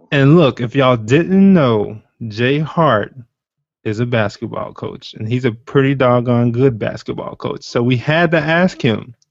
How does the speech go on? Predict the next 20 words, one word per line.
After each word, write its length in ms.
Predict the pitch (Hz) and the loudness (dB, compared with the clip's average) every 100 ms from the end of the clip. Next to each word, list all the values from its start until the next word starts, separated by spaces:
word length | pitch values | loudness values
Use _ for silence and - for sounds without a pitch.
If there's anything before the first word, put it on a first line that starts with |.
| _ | _
since 260 | - 117 | -4 -2
our 160 | 123 135 | 0 0
podcast 680 | - 175 202 208 196 196 - | 0 0 0 2 2 2 -2
is 120 | 190 | -8
called 340 | - 202 185 | 0 2 2
the 80 | 127 | -2
Box 320 | 120 127 143 | 0 0 0
and 140 | 151 151 | -4 -2
One 160 | 156 | -2
Podcast, 680 | 160 160 151 - - - _ _ _ _ _ - | 0 0 -2 -6 -10 -12 _ _ _ _ _ -12
we 120 | 117 | -4
had 240 | 117 127 131 | 0 0 0
to 120 | 113 | 0
ask 300 | 120 117 - | 0 -2 -2
him 120 | 113 | -2
this 140 | 113 | -2
question. 540 | - - - - - _ _ _ _ _ _ _ _ _ - | -6 -12 -12 -14 -20 _ _ _ _ _ _ _ _ _ -8
Has 220 | 117 113 127 | -2 0 4
anyone 500 | 165 175 175 165 123 | 6 6 6 2 0
ever 480 | 131 127 131 131 | 0 2 0 0